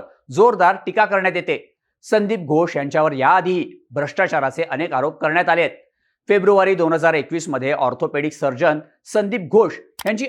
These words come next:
आरजी कर हॉस्पिटलचे डीन म्हणून नियुक्ती करण्यात आली होती. त्यानंतर पुढच्याच महिन्यात विद्यार्थी आणि हॉस्टेलसाठी दोन स्वतंत्र काउन्सिल स्थापन करण्याच्या त्यांच्या निर्णयाविरोधात साडेतीनशे विद्यार्थ्यांनी त्यांच्या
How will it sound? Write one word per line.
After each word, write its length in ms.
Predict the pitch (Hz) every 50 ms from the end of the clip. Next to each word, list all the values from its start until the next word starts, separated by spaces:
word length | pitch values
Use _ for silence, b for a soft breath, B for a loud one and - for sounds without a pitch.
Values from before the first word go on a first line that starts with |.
| -
आरजी 300 | 190 165 170 180 175 240
कर 200 | 247 - 208 196
हॉस्पिटलचे 600 | 190 151 147 143 - - 175 165 160 - - 165
डीन 260 | 131 117 156 202 214 185
म्हणून 220 | 151 143 156 160
नियुक्ती 320 | 139 135 147 147 - 170
करण्यात 360 | 170 170 165 156 160 170 170 165
आली 120 | 160 165
होती. 380 | 160 160 165 151 - - _ _ _ _ _ _ _
त्यानंतर 380 | 120 131 135 139 135 - 156
पुढच्याच 460 | 151 - - 131 123 123 220 233 226 220
महिन्यात 280 | 214 202 196 175 - - b b b b b b
विद्यार्थी 520 | 151 185 214 175 170 247 240 233 240 226 214
आणि 160 | 202 196 202
हॉस्टेलसाठी 720 | 180 143 147 143 - - 214 202 156 185 156 - 151 151
दोन 200 | 156 139 151 165
स्वतंत्र 480 | 160 160 - 143 143 - 190 202 202 220
काउन्सिल 360 | 214 185 165 151 139 175 165
स्थापन 360 | 156 - - 175 165 160 156
करण्याच्या 380 | 147 156 151 143 143 143 147 147
त्यांच्या 300 | - 143 135 127 - 143
निर्णयाविरोधात 720 | 131 120 120 127 151 208 233 233 233 214 208 170 165 156 156 b b b b b b
साडेतीनशे 580 | - - 208 208 226 254 214 247 226 196 - 226
विद्यार्थ्यांनी 800 | 180 160 143 139 185 208 202 190 214 208 180 139 - - _ _ -
त्यांच्या 260 | 127 131 127 170